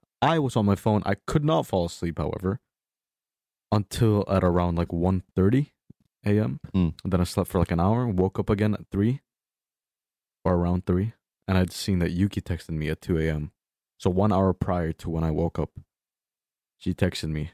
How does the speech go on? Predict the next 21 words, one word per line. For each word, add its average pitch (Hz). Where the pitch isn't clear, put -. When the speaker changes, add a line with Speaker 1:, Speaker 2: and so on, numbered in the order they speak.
Speaker 1:
and 90
I -
was 87
like, 82
"Yo, 87
I 90
got 110
two 120
percent 107
on 95
my 98
phone. 107
I 104
don't 113
know 110
where 104
I 95
am. 117
Help." -
And 120
I, 135